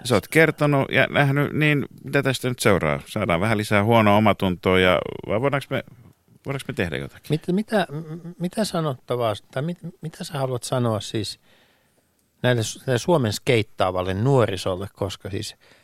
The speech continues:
Speaker 2: erään tutkimuksen mukaan vain muutama prosentti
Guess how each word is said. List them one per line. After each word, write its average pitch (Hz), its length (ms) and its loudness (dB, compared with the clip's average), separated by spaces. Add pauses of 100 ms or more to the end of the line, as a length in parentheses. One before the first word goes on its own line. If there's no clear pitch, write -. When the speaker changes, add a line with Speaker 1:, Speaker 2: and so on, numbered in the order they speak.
(380)
Speaker 2:
erään 123 380 2 (120)
tutkimuksen 104 680 -2
mukaan 101 840 -6 (960)
vain 131 180 4
muutama 131 520 -2
prosentti 101 880 -6